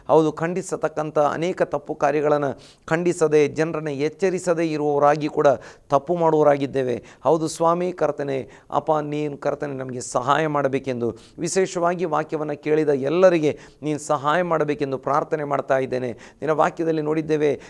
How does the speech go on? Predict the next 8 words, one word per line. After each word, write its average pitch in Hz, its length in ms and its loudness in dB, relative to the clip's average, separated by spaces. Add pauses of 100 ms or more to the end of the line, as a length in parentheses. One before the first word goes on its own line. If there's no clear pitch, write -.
(120)
ಆ 156 200 4
ದುರ್ಬೋಧನೆಗಳಿಗೆ 156 800 2
ಒಳಪಡದೆ, 147 640 2
ಸೈತಾನ್ 165 480 -2
ಅಗಾಧ 156 380 2
ಬೋಧೆಗೆ 151 640 0 (240)
ಒಳಪಡದೆ 165 640 4
ಇರುವಂಥವರಿಗೆ 147 960 0